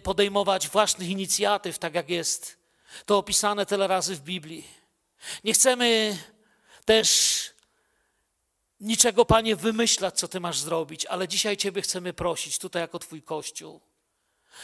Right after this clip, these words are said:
abyś każdego z nas na Twój sposób używał, abyś dał nam odwagę do rezygnacji z siebie, abyś dał nam odwagę do rezygnowania ze swoich ambicji, ze swoich małych, bezpiecznych zakamarków,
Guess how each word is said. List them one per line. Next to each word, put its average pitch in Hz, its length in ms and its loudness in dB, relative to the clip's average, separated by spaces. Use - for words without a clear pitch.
abyś 196 840 0
każdego 196 460 2
z 185 100 0
nas 185 400 0
na 190 120 -2
Twój 214 220 -6
sposób 190 460 -2
używał, 165 600 -6
abyś 185 300 4
dał 226 260 4
nam 226 180 2
odwagę 214 480 2
do 190 300 4
rezygnacji 202 680 0
z - 40 4
siebie, 165 640 2
abyś 196 300 2
dał 233 200 6
nam 240 200 2
odwagę 233 460 4
do 214 180 4
rezygnowania 214 680 2
ze 190 120 0
swoich 208 300 2
ambicji, 190 760 -2
ze 208 320 4
swoich 220 380 4
małych, 233 360 4
bezpiecznych 220 680 2
zakamarków, 196 1000 0